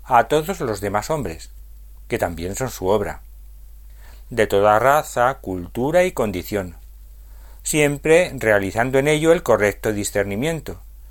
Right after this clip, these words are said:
y buscando la constante coherencia de todo en el bien, o lo que nos sugiera a cada uno en concreto, a través de los acontecimientos de la vida e historia personal,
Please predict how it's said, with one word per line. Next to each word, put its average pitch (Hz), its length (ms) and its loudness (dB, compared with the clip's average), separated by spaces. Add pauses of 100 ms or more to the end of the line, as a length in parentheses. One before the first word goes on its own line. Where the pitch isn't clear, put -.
(140)
y 165 100 -6
buscando 175 480 0
la 131 160 4
constante 147 800 -2
coherencia 139 720 2
de 95 140 0
todo 185 460 0
en 113 160 -6
el 92 140 -4
bien, 87 280 -4 (1500)
o 135 140 4
lo 123 140 6
que 120 100 0
nos 113 160 0
sugiera 160 520 4
a 185 80 0
cada 95 240 2
uno 101 260 0
en 92 100 -6
concreto, 160 600 -2 (800)
a 139 180 4
través 117 400 4
de 156 100 2
los 151 140 0
acontecimientos 113 1080 -4
de 165 80 0
la 107 120 4
vida 110 480 2 (160)
e 131 120 -2
historia 110 520 2
personal, 131 600 -2